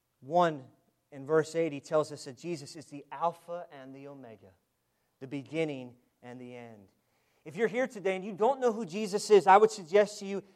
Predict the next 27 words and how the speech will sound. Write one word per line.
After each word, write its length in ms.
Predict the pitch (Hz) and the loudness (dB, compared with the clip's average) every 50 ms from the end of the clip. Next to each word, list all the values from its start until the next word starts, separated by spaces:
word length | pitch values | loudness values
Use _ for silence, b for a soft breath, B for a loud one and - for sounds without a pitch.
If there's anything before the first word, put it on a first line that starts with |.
| b b | b b
he 160 | - 226 254 | -2 4 4
is 120 | 240 226 233 | 4 4 4
the 260 | 202 233 190 202 196 | -2 -4 -4 -4 -6
eternal, 760 | 196 - - - - - 254 277 277 240 208 190 190 190 190 - _ _ | -8 -8 -12 -20 -10 -4 0 2 2 2 2 2 0 0 -2 -4 _ _
supreme 600 | _ - - 214 - - - 226 247 247 254 233 | _ 2 2 2 2 2 -2 -2 0 0 0 4
God 480 | 175 214 208 202 190 180 156 131 113 - - _ _ _ _ _ _ _ _ _ _ | 10 12 12 12 12 12 12 10 6 -2 -12 _ _ _ _ _ _ _ _ _ _
who 180 | - 208 202 190 | -12 -4 2 2
is 160 | 175 151 123 | 2 2 0
worthy 600 | 135 139 147 190 220 226 226 202 139 120 110 95 _ _ _ _ _ _ _ _ _ _ _ _ _ _ _ _ _ _ _ _ - | -10 -16 -10 -10 -8 -6 -6 -6 -8 -8 -18 -20 _ _ _ _ _ _ _ _ _ _ _ _ _ _ _ _ _ _ _ _ -14
of 140 | 143 143 | -12 -6
our 200 | 139 151 147 156 - _ - | -4 -4 -4 -4 -6 _ -16
unending 720 | 175 196 196 202 202 151 170 165 160 156 135 113 101 95 92 87 _ _ _ _ _ _ _ _ _ _ _ | -14 -14 -12 -14 -14 -16 -16 -16 -16 -16 -16 -18 -20 -20 -20 _ _ _ _ _ _ _ _ _ _ _ _
worship 640 | 117 123 156 160 147 - - 123 113 101 _ _ _ _ _ _ _ _ _ _ | -10 -8 -8 -8 -8 -10 -18 -20 -20 -20 _ _ _ _ _ _ _ _ _ _
and 120 | 120 123 117 | -20 -20 -20
praise. 680 | 110 - - 131 131 131 123 117 110 98 90 - - _ _ _ _ | -20 -20 -18 -16 -16 -14 -16 -18 -20 -20 -20 -20 -20 _ _ _ _
He 80 | _ 185 | _ -6
is 140 | 202 143 147 | -6 -6 -6
worthy 460 | 139 151 180 208 226 214 190 190 190 | -8 2 6 8 8 8 8 4 -4
of 140 | 175 156 151 | -4 -2 -2
a 60 | 170 | -2
life 440 | 156 160 165 180 190 190 - - - - _ _ _ _ | -2 2 4 6 6 6 2 -4 -10 -20 _ _ _ _
of 240 | - 165 156 147 - - _ _ _ | -2 -2 -2 -2 -2 -10 _ _ _
faith 680 | - - - _ 214 214 240 247 240 220 - - _ _ _ _ _ | -20 -20 -4 _ 4 4 4 2 -2 -8 -12 -16 _ _ _ _ _
and 200 | - 170 180 - | -16 -16 -16 -16
commitment 720 | - - - 190 170 170 185 208 202 156 147 131 131 127 127 _ _ _ _ _ _ _ _ _ _ _ _ _ _ _ _ - | -18 -14 -12 -12 -10 -6 -8 -8 -8 -8 -16 -18 -18 -20 -20 _ _ _ _ _ _ _ _ _ _ _ _ _ _ _ _ -20
to 100 | 160 135 | -20 -20
him 480 | 117 117 160 165 143 131 120 110 110 | -18 -16 -14 -14 -12 -12 -12 -14 -16